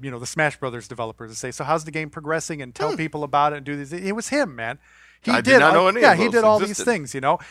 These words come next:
Speaker 1: And then, you know, on the flip side, on the American side of that is Reggie, you know. So, uh, you, you know,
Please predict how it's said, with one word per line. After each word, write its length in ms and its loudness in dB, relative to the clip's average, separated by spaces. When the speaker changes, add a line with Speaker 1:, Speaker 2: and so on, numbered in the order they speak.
Speaker 1:
And 180 0
then, 220 2
you 100 -6
know, 120 0
on 160 -2
the 40 -10
flip 320 -2
side, 340 4
on 120 -4
the 80 -8
American 360 -2
side 300 -2
of 60 -12
that 240 -10
is 260 -10
Reggie, 400 -2
you 80 -16
know. 180 -8
So, 380 -6
uh, 60 -6
you, 320 -4
you 100 -6
know, 140 0